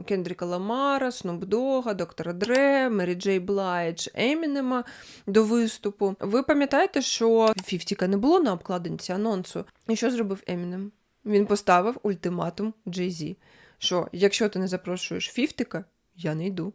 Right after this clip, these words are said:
І так, Jay-Z має особисті проблемки з фіфті Сентом. Але це дуже довга історія, якщо хочете, я можу зняти окреме відео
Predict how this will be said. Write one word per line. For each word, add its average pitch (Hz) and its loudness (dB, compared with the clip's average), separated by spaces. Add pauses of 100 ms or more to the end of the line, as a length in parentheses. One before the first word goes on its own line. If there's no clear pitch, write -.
(100)
І 269 0
так, 190 2
Jay-Z 202 -2
має 233 2
особисті 214 -2
проблемки 226 2
з 208 4
фіфті 208 -6
Сентом. 185 -2 (400)
Але 165 2
це - -10
дуже 185 -2
довга 190 -4
історія, 294 -4
якщо 185 -4
хочете, - -8
я 170 -4
можу 175 -6
зняти 160 -10
окреме 170 -6
відео 170 -2